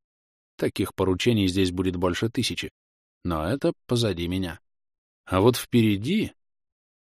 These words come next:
в пятидесяти шагах от меня, стояла квадратная башня,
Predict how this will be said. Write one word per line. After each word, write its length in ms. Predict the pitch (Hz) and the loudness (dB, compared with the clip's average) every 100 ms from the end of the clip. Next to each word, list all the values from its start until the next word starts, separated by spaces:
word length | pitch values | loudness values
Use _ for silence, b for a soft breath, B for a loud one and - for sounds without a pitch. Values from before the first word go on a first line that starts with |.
| _ _ _ | _ _ _
в 100 | - | -4
пятидесяти 540 | 110 214 196 - - | -2 0 0 0 0
шагах 400 | 131 127 117 117 | 2 4 4 4
от 100 | 107 | 2
меня, 240 | 101 110 151 | 2 2 2
стояла 360 | - 107 123 | 2 2 2
квадратная 520 | 120 101 92 95 113 | 2 0 0 -2 -2
башня, 380 | 135 147 - 82 | -2 -2 -4 -10